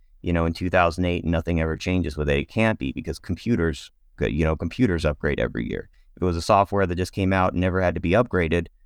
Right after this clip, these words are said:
then we'd all have to use computers from two thousand eight to run it, you know, but it needs to be updated. So there's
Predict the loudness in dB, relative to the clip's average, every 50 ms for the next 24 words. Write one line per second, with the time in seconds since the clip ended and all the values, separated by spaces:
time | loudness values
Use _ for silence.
0 | _ _ _ _ _ _ 0 2 2 4 4 4 4 4 6 6 4 2 2 0
1 | 0 -2 -2 -2 -2 -4 -4 -2 0 0 0 0 -2 -2 -4 -2 -2 0 2 2
2 | 2 2 2 0 -2 -2 -2 -4 -6 -4 -2 0 0 0 -2 -4 -10 -18 -20 -20
3 | _ -20 -6 -2 2 4 4 4 2 2 2 2 2 2 2 0 0 0 2 2
4 | 2 0 -2 -4 -4 -2 0 2 2 2 2 0 -2 -4 -4 -2 -4 -4 -2 0
5 | 0 2 2 0 -2 -4